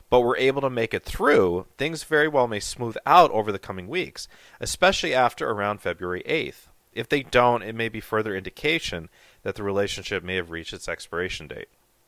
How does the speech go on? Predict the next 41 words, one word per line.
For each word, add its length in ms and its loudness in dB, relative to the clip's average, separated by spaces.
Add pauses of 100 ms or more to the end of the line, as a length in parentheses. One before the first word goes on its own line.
(640)
A 60 -8
very 320 8
exciting 560 2
part 240 2
of 80 -2
this 180 -8
new 120 -8
moon 160 -12
chart 300 -4
is 100 -10
that 160 -6
the 80 -12
stationing 600 -6
exalted 540 -4
Venus 640 -8 (380)
forms 320 -2
a 40 -8
supportive 540 0
trine 340 -4
with 160 -10
Uranus, 500 0
the 120 -10
ruler 240 -6
of 60 -8
Aquarius. 720 -6 (540)
Uranus 440 4
is 60 -8
the 100 -4
planet 320 -2
of 60 -6
spontaneity 840 -2
and 100 -8
the 140 -10
unexpected. 920 -10 (460)
When 220 -4
positively 640 4
aspected, 720 -2
as 180 -2
it 120 -8
is 160 -8
here, 400 -2